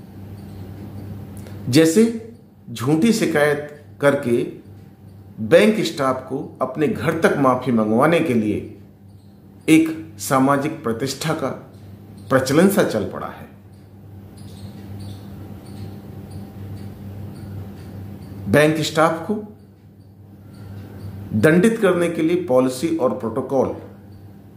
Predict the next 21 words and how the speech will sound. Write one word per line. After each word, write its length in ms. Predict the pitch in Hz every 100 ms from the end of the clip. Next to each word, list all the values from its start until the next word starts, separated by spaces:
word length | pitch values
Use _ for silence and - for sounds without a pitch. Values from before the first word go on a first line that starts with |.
| -
पूरा 260 | 160 208 226
प्रावधान 540 | - 143 135 117 117 104
है, 240 | 90 - - - - - - - - - - - - - - -
लेकिन 500 | 147 170 208 - - - - - - -
यदि 320 | 131 170 214 165
वही 340 | 139 151 220 226
कंप्लेंट 680 | 170 156 - 131 113 - - - - - - - - - - - - 101
झूठी 440 | - 135 156 254
हो 260 | 214 - 80 - - - - - _ - - - - - - - - - -
तो 80 | 117 - -
उन 140 | 120 117 -
कस्टमर 720 | 113 107 - 156 151 - - - - - - - - -
और 140 | 117 113 110
उन 280 | 127 123 110 - 92
मैनेजर्स 640 | 107 131 175 185 147 -
का, 140 | - -
जिन्होंने 560 | 101 117 120 120 117 -
इस 300 | 123 - 104
झूठी 380 | 95 113 113 131
कंप्लेंट 540 | 110 98 107 120 113
के 180 | 104